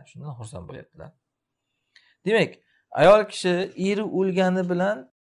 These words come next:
taloq bo'lgani o'rtasida farqi bor ekan, eri unga birga bo'lmay turib taloq qilib yuborishi boshqa ekan, eri unga birga bo'lmay turib o'lib qolishi boshqa ekan.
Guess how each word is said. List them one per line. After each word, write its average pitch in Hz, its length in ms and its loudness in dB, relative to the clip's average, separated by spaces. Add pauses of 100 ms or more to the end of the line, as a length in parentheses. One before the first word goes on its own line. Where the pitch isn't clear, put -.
(140)
taloq 185 320 8
bo'lgani 180 440 0
o'rtasida 165 540 -4
farqi 139 460 4
bor 113 120 0
ekan, 208 380 4 (920)
eri 190 280 6
unga 180 320 0
birga 160 360 -4
bo'lmay 160 380 -2
turib 202 280 -2 (540)
taloq 151 220 8
qilib 143 160 -2
yuborishi 143 320 4
boshqa 202 280 -2
ekan, 262 300 -2 (180)
eri 196 240 0
unga 170 260 -2
birga 165 360 -2
bo'lmay 156 260 -6
turib 180 240 -8
o'lib 180 260 -2
qolishi 196 280 -6
boshqa 185 240 -12
ekan. 117 240 -18